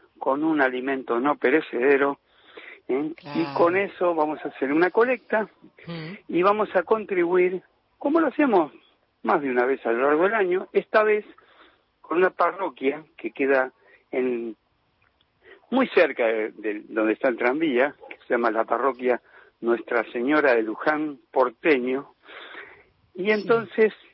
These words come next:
Speaker 1: esa gente tiene, hace colectas y hace dádivas a, a personas necesitadas y demás. Entonces este año, venga, pasee, diviértase, este, haga la antesala de la Navidad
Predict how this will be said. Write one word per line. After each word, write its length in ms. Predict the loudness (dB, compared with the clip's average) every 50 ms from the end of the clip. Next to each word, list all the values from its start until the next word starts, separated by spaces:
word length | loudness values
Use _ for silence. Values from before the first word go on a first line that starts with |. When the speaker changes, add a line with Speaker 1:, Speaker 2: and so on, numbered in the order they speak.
| _ _ _ _ _ _
Speaker 1:
esa 340 | -2 -2 -2 0 0 -2 -2
gente 380 | 0 0 0 0 0 0 -4 -6
tiene, 440 | -4 -4 -4 -2 0 0 0 -2 -2
hace 220 | -6 -6 -6 -8
colectas 540 | 0 2 2 4 4 4 2 2 -2 -4 -4 -2 -4
y 40 | -6
hace 240 | -6 -2 -2 0
dádivas 460 | 2 4 4 4 2 4 2 2 2 2 -2
a, 160 | -2 -2 -4 -8 -16 -20 -20 -20 -6 _
a 80 | -2
personas 400 | -2 -2 -4 -2 -2 0 2 2
necesitadas 640 | 2 0 -2 -4 -8 -8 -8 -6 -2 0 0 0 0 -2
y 40 | -2
demás. 300 | -2 0 0 0 0 0
Entonces 460 | -4 -2 0 0 -2 0 0 -2 -2
este 180 | 0 2 2 2
año, 340 | 2 2 0 -4 -8 -10 -14 _ _ _ _ -20 -20 -20 -20 -20 -20 _ _ _
venga, 500 | 0 0 0 0 0 0 0 0 0 -2 -6 -14 -20 -20 -20 -20 -8 _
pasee, 680 | -2 -2 -2 0 2 6 6 6 6 4 2 -2 -4 -10 _ _
diviértase, 920 | -12 -4 -4 -4 0 2 2 2 2 0 -2 -2 -2 -4 -2 2 2 2 2 0 -4 _ _ _ _ _ -20 -20 -20 -20 -20 -20 -10 _
este, 480 | 4 4 4 4 2 _ 0 0 0 2
haga 260 | 2 2 4 4 4 4
la 80 | 4
antesala 580 | 2 0 -2 -4 -4 -4 0 -2 0 2 2 2
de 120 | 2 2
la 120 | 2 0 -2
Navidad 500 | -2 -2 -2 -2 0 2 2 2 0